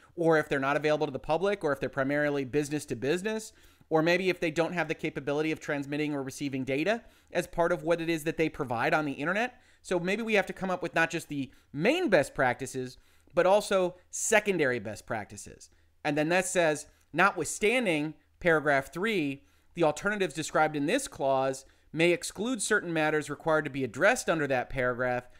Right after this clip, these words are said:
as the commission determines appropriate based on a whole bunch of natures of p-, particular products or services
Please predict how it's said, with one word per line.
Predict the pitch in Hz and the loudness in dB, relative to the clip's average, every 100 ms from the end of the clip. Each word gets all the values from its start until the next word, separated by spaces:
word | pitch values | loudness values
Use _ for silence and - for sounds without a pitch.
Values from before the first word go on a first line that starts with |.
| - - - | -20 -12 -4
as | 147 | -2
the | 143 | -2
commission | 156 175 185 | -4 -4 -4
determines | 185 - 170 160 | -8 -6 -4 -4
appropriate | 135 - 185 208 208 170 151 147 | -6 -4 0 0 0 -2 0 -2
based | - 151 147 | -2 -2 0
on | 156 | -2
a | 143 | -2
whole | 131 143 | -4 -2
bunch | 143 135 | -2 -4
of | 139 | -4
natures | 143 214 220 202 180 175 165 | -4 -4 -4 -2 0 0 -4
of | - 151 143 | -6 -6 -4
p-, | 156 143 - | -10 -10 -14
particular | 147 165 - | -10 -4 -4
products | - 175 165 160 - | -4 0 2 0 -4
or | |
services | - - 233 208 202 202 202 185 | -6 2 2 2 -4 -4 -4 -4